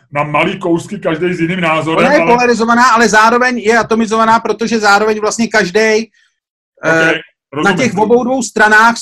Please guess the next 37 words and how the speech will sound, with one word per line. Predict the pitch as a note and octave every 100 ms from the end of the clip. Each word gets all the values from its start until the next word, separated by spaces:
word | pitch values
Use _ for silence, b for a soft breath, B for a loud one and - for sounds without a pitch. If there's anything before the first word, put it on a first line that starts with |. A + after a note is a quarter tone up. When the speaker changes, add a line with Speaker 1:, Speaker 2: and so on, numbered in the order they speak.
| G#3+
Speaker 2:
je, | G3+ G3
jsou | - G3+
ještě | G3 G3 A#3+
takový | A3 G3+ G#3 G#3
ty | G#3
jako | G#3 G3+ G#3 G3+ F3
opravdu | F3 E3+ G3 G3 G#3
ty | G#3
ostrůvky | F3+ - G3+ G3+ G#3
těch, | G3+ F#3 F3 -
který, | F3 F3 F3 E3 _ _ _ -
eh, | C#3+ D3 D3 D3
eh, | - _ _ _ _ _ _ _ C3 B2+ B2+
přejou | - F#3 F#3 F#3
Trumpovi | F#3 E3+ F#3 F3+
smrt, | - E3+ -
protože | E3 E3 F3 E3 E3 D#3+ D3+
mluví | D#3+ E3
špatně | E3 D#3+ E3
o |
černoších, | D#3+ F#3 E3+ E3 D3
pak | D3 C#3+
jsou | D#3+
jiný, | D#3 D#3 D#3 -
který, | D3 D3 D3 _ _
jakože | E3 G#3 G3+
ještě | F#3 - G#3+
tam | G3+ G3+
je | G3
vlastně | F3+ - G3
na |
každý | F3+ E3+ E3 F#3
té | F#3+
straně | - E3 E3 E3+
ještě | E3 E3+
spousta | E3 E3 D#3+ - D#3+
jako | D3+ D#3